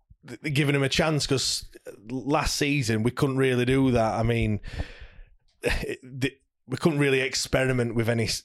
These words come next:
any players 'cause, you know, the, the one time that they didn't perform, you know, and we didn't get the three points, it were, you know, well, we saw it, like, when we, when we drew a game, not, not win a game. Whereas next season, it, there's, there's not gonna be as much importance on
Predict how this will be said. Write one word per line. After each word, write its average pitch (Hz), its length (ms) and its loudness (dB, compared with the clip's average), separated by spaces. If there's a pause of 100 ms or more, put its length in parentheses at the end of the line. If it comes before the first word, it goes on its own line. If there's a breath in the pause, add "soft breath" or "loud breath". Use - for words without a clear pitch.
any 113 240 0
players 113 540 0
'cause, - 340 -2
you 117 80 0
know, 110 80 2
the, 113 240 -2
the 123 100 0
one 117 240 0
time 113 340 0
that 110 120 -2
they 110 60 -4
didn't 110 200 -2
perform, 110 540 0 (400 loud breath)
you 123 100 -2
know, 104 340 0
and 117 100 -2
we 110 60 0
didn't 117 180 -2
get 113 120 -2
the 117 60 -4
three 113 240 0
points, 117 440 -2 (100)
it 123 100 -2
were, 113 240 2 (100)
you 147 80 2
know, 101 240 0
well, 110 160 0
we 101 60 -2
saw 113 240 0
it, 101 80 -2
like, 110 200 2
when 107 140 2
we, 107 180 0 (680 loud breath)
when 117 120 2
we 110 60 2
drew 131 240 2
a 143 60 2
game, 113 280 0
not, 127 280 0
not 131 180 0
win 139 160 2
a 135 60 0
game. 117 260 0
Whereas 127 240 2
next 147 220 0
season, 123 360 2
it, 123 140 -2
there's, 123 160 0
there's 123 180 -2
not 139 120 2
gonna 135 100 0
be 131 120 2
as 131 160 0
much 139 280 2
importance 131 580 2
on 131 260 0